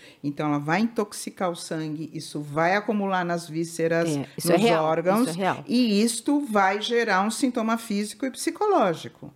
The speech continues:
Speaker 2: E doenças.
Speaker 1: E
Speaker 2: O
Speaker 1: doenças.
Speaker 2: estresse não é,
Speaker 1: Então,
Speaker 2: é.
Speaker 1: se você não consegue, é, isso é o nexo. Isso é o método,
Speaker 2: Uhum.
Speaker 1: tá?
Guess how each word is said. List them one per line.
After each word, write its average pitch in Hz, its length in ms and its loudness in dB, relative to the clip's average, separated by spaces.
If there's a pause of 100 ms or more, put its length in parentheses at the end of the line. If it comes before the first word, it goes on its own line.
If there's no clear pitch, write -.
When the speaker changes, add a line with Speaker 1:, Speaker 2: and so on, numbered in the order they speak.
(120)
Speaker 2:
E 196 160 8
doenças. 165 680 4
Speaker 1:
E 196 60 2
Speaker 2:
O 196 80 4
Speaker 1:
doenças. 294 180 6
Speaker 2:
estresse 220 420 4
não 220 160 -2
é, 196 80 0
Speaker 1:
Então, 196 260 2
Speaker 2:
é. 135 120 -6
Speaker 1:
se - 220 -2
você 294 840 4 (300)
não 254 380 4
consegue, 160 1080 0 (500)
é, - 280 -4
isso 302 300 2
é 269 40 0
o 185 60 0
nexo. - 500 -6 (600)
Isso 226 400 -2
é 196 80 2
o 175 80 -2
método, 165 500 0
Speaker 2:
Uhum. 185 200 2
Speaker 1:
tá? 180 260 -2